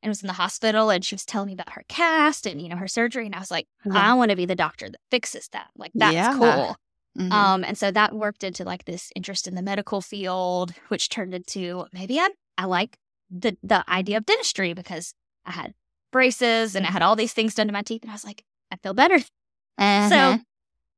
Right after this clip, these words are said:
Speaker 1: in college, I really, I don't know what it is. I've always been a bit of a foodie. I love to cook.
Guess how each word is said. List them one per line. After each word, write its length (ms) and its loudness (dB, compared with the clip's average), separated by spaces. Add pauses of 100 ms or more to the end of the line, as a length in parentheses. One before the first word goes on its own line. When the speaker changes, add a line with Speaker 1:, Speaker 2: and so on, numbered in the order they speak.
(140)
Speaker 1:
in 140 4
college, 500 4
I 60 0
really, 640 -4 (260)
I 120 -6
don't 160 -4
know 120 -4
what 200 -6
it 60 -4
is. 200 -4
I've 140 2
always 340 2
been 160 2
a 40 0
bit 140 -2
of 100 -4
a 80 -4
foodie. 600 -4
I 100 -4
love 260 -12
to 100 -16
cook. 460 0